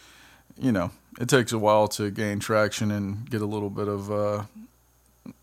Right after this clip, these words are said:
well, frankly, respect. And I understand that 'cause at the end of the day,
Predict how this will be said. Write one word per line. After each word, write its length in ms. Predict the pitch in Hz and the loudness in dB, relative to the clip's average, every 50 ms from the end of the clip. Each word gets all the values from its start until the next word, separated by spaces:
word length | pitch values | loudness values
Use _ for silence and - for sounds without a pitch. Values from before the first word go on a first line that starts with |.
| _ - | _ -10
well, 280 | - 104 98 101 107 117 - | -8 -6 -4 -6 -6 -6 -2
frankly, 360 | - 117 113 110 - 104 98 | 2 4 4 4 2 0 -6
respect. 560 | 92 92 - - - - 113 104 104 101 - | -4 -4 -4 -6 -2 0 2 2 2 0 0
And 120 | 110 113 131 | 0 2 4
I 80 | 143 | 4
understand 460 | 143 123 107 98 - - 85 76 71 73 | 4 4 2 0 0 -2 -2 -2 -2 -2
that 180 | 87 95 104 - _ - | -4 -4 -4 -6 _ -18
'cause 360 | - - 98 98 92 - - - _ _ _ _ _ _ _ _ - _ _ _ - _ _ _ _ _ _ _ _ _ _ - | -10 -10 -8 -8 -8 -10 -10 -12 _ _ _ _ _ _ _ _ -20 _ _ _ -20 _ _ _ _ _ _ _ _ _ _ -6
at 140 | 113 98 | -6 -4
the 100 | 107 107 | -2 -2
end 140 | 104 104 101 | -2 0 -2
of 60 | 98 | -2
the 100 | 95 101 | -4 -4
day, 280 | 92 101 95 98 104 104 | -2 0 0 0 0 -2